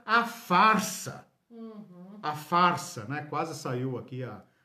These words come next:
Speaker 1: a expressão completa, né? É o af-, a farsa jato, né?
Speaker 2: <laughs>
Speaker 1: Claro, né? Por quê? Porque tem que manter o segredo, o perigo, o medo e a advertência. Então,
Speaker 2: Uhum.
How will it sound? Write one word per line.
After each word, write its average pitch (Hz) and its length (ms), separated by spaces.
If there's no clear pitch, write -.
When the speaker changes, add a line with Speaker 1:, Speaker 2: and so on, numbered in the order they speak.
Speaker 1:
a 127 40
expressão 123 520
completa, 123 580
né? 127 220
É 160 60
o 170 80
af-, - 320
a 165 180
farsa 180 760
jato, 165 680
né? 175 360
Speaker 2:
<laughs> - 400
Speaker 1:
Claro, 269 520
né? 202 460
Por 277 180
quê? 143 380
Porque 233 260
tem 208 240
que 202 100
manter 208 460
o 190 60
segredo, 185 720
o 180 80
perigo, 165 500
o 180 140
medo 143 340
e 175 80
a 170 60
advertência. 175 720
Então, 190 240
Speaker 2:
Uhum. 208 80